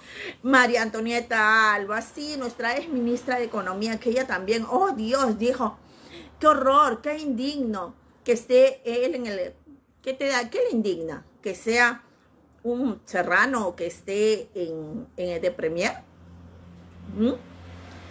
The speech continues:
Que nunca se imaginó que un provinciano iba a ocupar, este, un cargo tan alto,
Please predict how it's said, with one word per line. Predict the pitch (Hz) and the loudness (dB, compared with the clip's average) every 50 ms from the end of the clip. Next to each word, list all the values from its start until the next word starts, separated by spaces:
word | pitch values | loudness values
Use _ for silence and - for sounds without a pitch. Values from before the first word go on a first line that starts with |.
| - - | -2 2
Que | 233 214 196 | 4 4 4
nunca | 202 214 247 311 285 - 285 | 4 2 2 0 0 -2 -4
se | - - 247 | -4 -2 -2
imaginó | 240 240 233 - - 247 214 208 226 254 - | -2 0 -2 -2 -4 -4 -4 -4 -4 -4 -2
que | 254 | -2
un | 233 226 | -4 -2
provinciano | 226 247 240 240 226 196 180 180 - - - 196 196 214 240 247 214 | -2 -2 -2 -2 -2 -4 -6 -8 -8 -2 2 2 4 4 2 0 0
iba | 190 196 208 220 214 | 0 0 2 2 2
a | |
ocupar, | 214 208 - 180 - - - 185 190 190 196 190 | 0 0 -2 -6 -8 -4 0 2 2 4 4 2
este, | 175 185 202 262 - - - - - 240 160 - - - - - - - - - _ - | 2 0 0 -2 -4 -8 -8 -4 -2 -2 -2 -2 -6 -14 -20 -20 -20 -20 -20 -14 _ -4
un | 208 214 | -4 -2
cargo | 208 - - - - - 202 196 202 | 0 0 0 0 0 0 -4 -6 -6
tan | - 170 165 170 170 | -4 -4 -2 2 2
alto, | 165 165 156 - - 202 - - | 2 2 0 -4 -6 -8 -8 -8